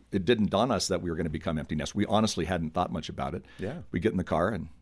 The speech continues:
Speaker 1: Kathy and I didn't talk to each other for about half an hour. It was just, I was in my thoughts. I look at her, she's gazing out the window, and all of a sudden I see a tear running down.
Speaker 2: Mm.
Speaker 1: And I said, "You okay, babe?" She goes, "Yeah, no, I, I, I'm okay." I said, "You wanna stop in Santa Barbara?" It's about ninety minutes.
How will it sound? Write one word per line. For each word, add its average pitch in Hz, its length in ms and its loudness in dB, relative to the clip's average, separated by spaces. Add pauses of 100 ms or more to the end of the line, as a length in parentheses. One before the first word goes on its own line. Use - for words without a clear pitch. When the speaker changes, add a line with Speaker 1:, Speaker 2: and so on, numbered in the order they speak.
(240)
Speaker 1:
Kathy 104 220 0
and 101 40 4
I 92 40 4
didn't 92 220 0
talk - 260 -2
to - 100 -4
each - 120 -6
other 69 160 -2
for - 80 -4
about 71 220 -4 (180)
half 107 260 -2
an 113 80 2
hour. 98 400 2
It - 60 -8
was 92 100 0
just, 123 180 0
I 101 100 4
was 107 200 0
in 98 160 2
my 87 160 2
thoughts. 90 440 -4 (100)
I 82 80 -4
look 87 240 -6
at - 80 -10
her, 90 180 0
she's - 260 -4
gazing 85 380 0
out 76 160 -2
the - 60 -6
window, 101 300 -6
and 78 100 -2
all 85 60 2
of 90 40 -2
a 92 60 -2
sudden 92 160 0
I 85 60 0
see 87 140 0
a 82 60 2
tear 156 320 -2 (160)
running 69 220 -4
down. 117 140 -2
Speaker 2:
Mm. 107 140 2 (480)
Speaker 1:
And - 60 -8
I 98 40 -4
said, 98 180 -4 (320)
"You 110 100 4
okay, 160 220 2
babe?" 311 220 0 (260)
She - 120 -8
goes, 110 280 -4 (380)
"Yeah, 196 220 2
no, 131 140 -2
I, 117 280 0
I, 120 120 -2
I'm 117 160 -4
okay." 101 160 -10 (140)
I - 20 -16
said, 110 240 -6
"You 120 140 2
wanna 120 160 2
stop 113 400 0
in 110 100 2
Santa 110 240 2
Barbara?" 101 320 4
It's - 140 -10
about 76 180 -4
ninety 73 220 -4
minutes. 69 280 -6